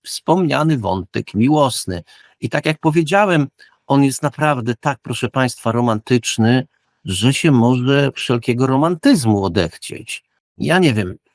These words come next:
wszystko, co złe można o tym filmie powiedzieć, to chciałbym powiedzieć, bo on mnie tak bardzo zawiódł. Ja czekałem na ten film długo,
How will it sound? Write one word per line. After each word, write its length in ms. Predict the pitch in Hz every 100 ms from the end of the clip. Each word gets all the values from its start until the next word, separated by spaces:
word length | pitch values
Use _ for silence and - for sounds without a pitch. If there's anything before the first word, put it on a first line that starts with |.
| _
wszystko, 480 | - - 208 - 202
co 180 | 165 139
złe 340 | 123 120 160
można 340 | 156 135 120 127
o 60 |
tym 180 | 123 123
filmie 340 | - 147 143 127
powiedzieć, 580 | 123 107 127 143 131
to 200 | - 120 -
chciałbym 500 | - - 147 135 120
powiedzieć, 580 | 117 107 107 98 135 - _ _ _ -
bo 160 | 123
on 160 | 139 139
mnie 140 | 135
tak 380 | 117 - 175 160
bardzo 420 | 120 135 135 131
zawiódł. 640 | 131 127 110 87 85 87 95
Ja 160 | 117 107
czekałem 600 | - 113 151 190 180 165
na 120 | 160
ten 180 | 151 147
film 340 | - 139 127
długo, 600 | 110 131 110 95 104 160